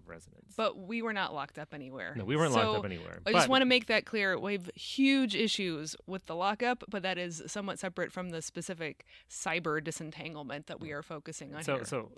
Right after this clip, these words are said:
Speaker 1: why don't we, you just say what happened when we, when we did
Speaker 2: Okay.
Speaker 1: it last time?
Speaker 2: So last, so summer twenty twenty-one, in order to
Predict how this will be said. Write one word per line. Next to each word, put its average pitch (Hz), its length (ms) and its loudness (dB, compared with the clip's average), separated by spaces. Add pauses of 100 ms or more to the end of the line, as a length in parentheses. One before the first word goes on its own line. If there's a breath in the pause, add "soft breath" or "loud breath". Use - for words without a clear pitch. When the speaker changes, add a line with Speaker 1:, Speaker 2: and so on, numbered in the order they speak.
Speaker 1:
why 151 160 -2
don't 151 100 0
we, 117 160 -4
you 123 160 -10
just 110 180 -10
say 107 200 -2
what 95 180 -6
happened 90 340 -8
when 82 140 -10
we, 80 240 -14
when 90 160 -12
we 82 80 -14
did 165 80 -2
Speaker 2:
Okay. 185 340 -4
Speaker 1:
it 98 140 -14
last 85 240 -10
time? - 280 -20
Speaker 2:
So 220 400 0
last, 247 520 -2
so 185 160 0
summer 269 300 0
twenty 226 340 -8
twenty-one, 170 520 -8
in - 140 -8
order 190 300 -6
to 180 360 -8